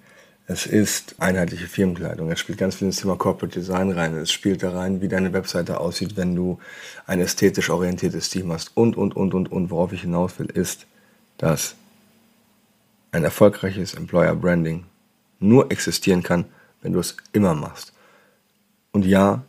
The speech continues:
es fängt an, wenn du zu zweit bist.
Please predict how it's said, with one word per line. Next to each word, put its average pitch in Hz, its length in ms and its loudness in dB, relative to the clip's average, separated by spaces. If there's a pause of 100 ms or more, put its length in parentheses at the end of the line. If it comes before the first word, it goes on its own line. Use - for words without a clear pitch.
(140)
es - 120 -14
fängt 85 300 -4
an, 92 320 0 (580)
wenn 85 180 0
du 85 280 0
zu 85 100 -6
zweit - 320 -4
bist. - 300 -8